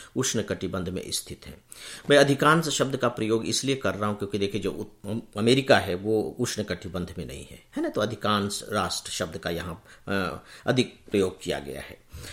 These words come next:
और ये क्यों यहाँ है, मतलब उष्ण कटिबंध में क्यों हैं, इसके जो सबसे चार मुख्य कारण माने जाते हैं वे हैं ताप। ताप के बारे में मैंने आपको बहुत विस्तार से बताया है।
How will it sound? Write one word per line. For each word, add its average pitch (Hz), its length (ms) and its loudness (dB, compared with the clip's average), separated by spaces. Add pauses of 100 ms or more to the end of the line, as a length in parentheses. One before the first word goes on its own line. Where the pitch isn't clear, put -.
(320)
और 165 260 8
ये 151 140 6
क्यों 185 440 10
यहाँ 165 340 6
है, 175 460 0 (400)
मतलब 113 260 -2
उष्ण 123 260 2
कटिबंध 104 440 -2
में 101 140 2 (100)
क्यों 151 300 6
हैं, 160 200 -2 (320)
इसके 147 280 2
जो 139 180 4
सबसे - 480 2
चार 147 460 0
मुख्य 123 360 -2
कारण 107 420 0
माने 98 360 0
जाते 85 340 -4
हैं 104 420 -2
वे 113 180 6
हैं 107 180 0
ताप। - 760 -2
ताप 98 200 6
के 87 120 -4
बारे 87 240 0
में 90 120 -2
मैंने 87 160 -2
आपको 87 260 -6
बहुत 87 220 -12 (120)
विस्तार 87 380 -6
से 78 140 -6
बताया 123 360 4
है। 131 200 -2